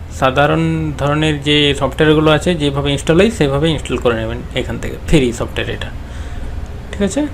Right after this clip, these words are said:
তো আমি আর ডাউনলোড করছি না, আমি এটা ক্লোজ করে দিচ্ছি।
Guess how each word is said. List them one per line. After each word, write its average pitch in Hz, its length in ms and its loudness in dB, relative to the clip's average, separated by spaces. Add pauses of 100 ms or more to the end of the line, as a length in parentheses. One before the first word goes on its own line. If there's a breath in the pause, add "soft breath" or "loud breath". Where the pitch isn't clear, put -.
তো - 120 -4
আমি 139 160 0
আর 160 140 2
ডাউনলোড 147 320 0
করছি 123 280 -6
না, 220 60 4 (920)
আমি 135 140 -4
এটা 202 180 0
ক্লোজ 127 280 2
করে - 180 -2
দিচ্ছি। - 280 -6